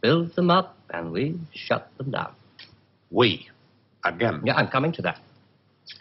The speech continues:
Speaker 1: Near the top of the hierarchy, there are the economists, top civil servants, top brass in the military.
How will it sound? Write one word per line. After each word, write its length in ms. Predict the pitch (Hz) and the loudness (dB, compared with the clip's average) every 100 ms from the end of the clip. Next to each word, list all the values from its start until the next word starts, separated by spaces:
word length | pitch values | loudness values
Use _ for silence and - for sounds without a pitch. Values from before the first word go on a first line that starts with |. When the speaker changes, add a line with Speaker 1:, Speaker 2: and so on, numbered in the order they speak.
| _ _ - | _ _ 0
Speaker 1:
Near 200 | 123 180 | 4 6
the 100 | 160 | 6
top 260 | - 139 | 4 2
of 80 | 127 | 2
the 80 | 117 | 0
hierarchy, 640 | 98 95 85 82 80 - 107 | 4 4 4 4 2 0 0
there 140 | 87 | 0
are 60 | 87 | 0
the 200 | 87 87 - - | 0 -2 -8 -12
economists, 760 | 90 113 92 82 104 - - - _ _ _ _ _ - | -4 0 2 2 -2 -4 -12 -20 _ _ _ _ _ -2
top 180 | 107 - | -2 -2
civil 300 | - 95 92 | -4 -2 -2
servants, 520 | - 90 82 110 - - - _ _ _ _ _ _ _ - _ _ _ - | 0 0 0 -4 -8 -14 -16 _ _ _ _ _ _ _ -20 _ _ _ -2
top 220 | 113 101 | -2 -2
brass 420 | 90 107 101 - | 2 4 4 0
in 120 | 95 | -4
the 60 | 90 | -2
military. 480 | 107 101 - 78 | 0 0 -2 -10